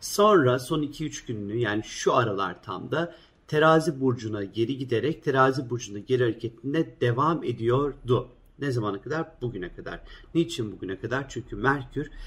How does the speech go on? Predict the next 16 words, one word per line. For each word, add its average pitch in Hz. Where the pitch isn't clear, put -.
e, 120
dört 147
Kasım 104
yani 123
yarın 113
yirmi 127
bir 165
kırk -
beşe -
kadar 131
stationary 123
dediğimiz 107
durağan 156
pozisyonda 135
olacak 101
arkadaşlar. 90